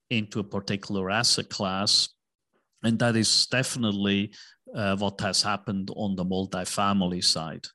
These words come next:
right? Now, my fear is, and I think that's what, what we are going to see at some point,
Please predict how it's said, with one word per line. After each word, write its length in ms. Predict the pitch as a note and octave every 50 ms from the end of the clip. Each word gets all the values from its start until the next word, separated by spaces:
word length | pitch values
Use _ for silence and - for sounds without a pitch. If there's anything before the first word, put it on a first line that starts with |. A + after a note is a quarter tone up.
| _ _ -
right? 300 | F2+ F2+ F2+ F#2 F2+ - - - - - - - - _
Now, 540 | - A2 G2+ G2 G2 G2 G2 G2 G2 G2+ G2+ - - - - _ _
my 720 | - G#2 G2+ G2+ G2+ G2+ G2+ G2+ G#2 G#2+ A2+ B2 B2 C3+ -
fear 480 | - - - - A2+ G#2+ A2 A#2 B2 C3
is, 260 | C3+ C#3+ D3 C#3 -
and 160 | A2+ G2+ G2
I 120 | F#2+ G2 G2+
think 400 | - - - G#2+ G#2 G2 G2 G2
that's 400 | G2+ G2 G#2 - - - - - F#2+
what, 260 | G2 G2 G2+ G2 - - - -
what 220 | - G#2+ G2+ G2+ - -
we 80 | A2+
are 80 | A2 G#2
going 320 | G#2+ G#2+ G#2 G2+ G2 F#2+
to 120 | - G2+ F#2
see 380 | - - - D3+ D3 B2 A2
at 180 | G2+ G#2 - -
some 260 | - A#2 G2 F#2 - -
point, 580 | - - D3+ D3 C3 A2+ G#2+ A2 A2+ - -